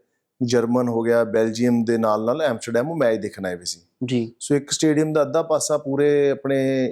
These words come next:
Speaker 1: ਇੰਡੀਅਨ ਸੀਗੇ, ਪੰਜਾਬੀ ਸੀਗੇ।
Speaker 2: ਹਾਂਜੀ।
Speaker 1: ਅੱਧਾ ਪਾਸਾ ਪਾਕਿਸਤਾਨ ਦਾ ਸੀਗਾ।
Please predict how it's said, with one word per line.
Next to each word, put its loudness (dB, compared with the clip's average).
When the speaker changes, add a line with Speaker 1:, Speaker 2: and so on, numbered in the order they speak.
Speaker 1:
ਇੰਡੀਅਨ 2
ਸੀਗੇ, 0
ਪੰਜਾਬੀ 0
ਸੀਗੇ। -2
Speaker 2:
ਹਾਂਜੀ। -4
Speaker 1:
ਅੱਧਾ 0
ਪਾਸਾ -2
ਪਾਕਿਸਤਾਨ -2
ਦਾ 0
ਸੀਗਾ। -8